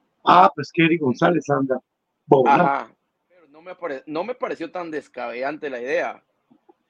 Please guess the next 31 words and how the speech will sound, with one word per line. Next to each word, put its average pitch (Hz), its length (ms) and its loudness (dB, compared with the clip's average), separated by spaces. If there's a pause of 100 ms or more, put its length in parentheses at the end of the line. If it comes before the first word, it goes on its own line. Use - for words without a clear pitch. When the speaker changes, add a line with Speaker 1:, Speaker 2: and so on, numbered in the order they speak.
(160)
Speaker 2:
Pero 240 160 10
Speaker 1:
No, 320 40 8
Speaker 2:
creo 294 120 6
Speaker 1:
no, 311 60 8
Speaker 2:
que 339 60 8
Speaker 1:
no, 370 80 8
Speaker 2:
Eric 440 140 2
Speaker 1:
no. 339 60 -2
Speaker 2:
González 160 400 -6
anda, 165 240 -2
Speaker 1:
No. 151 240 -2 (120)
Speaker 2:
anda 160 320 -6
pasando 135 540 -10 (140)
muy 147 260 -8
buen 165 220 -4
momento. 170 520 -6 (840)
Eh, 131 840 -4 (800)
creo 220 400 -2 (260)
creo, 208 240 -2
Pato, 196 320 -8
que 170 320 -6 (1600)
sin 135 840 -8
temor 143 300 -2
a - 20 -4
equivocarme, 160 460 -4
mañana 151 320 -4
ganamos 139 440 -4
en 120 140 -10
el 120 80 -8
Mateo, 139 500 -4 (120)
eh, 107 580 -8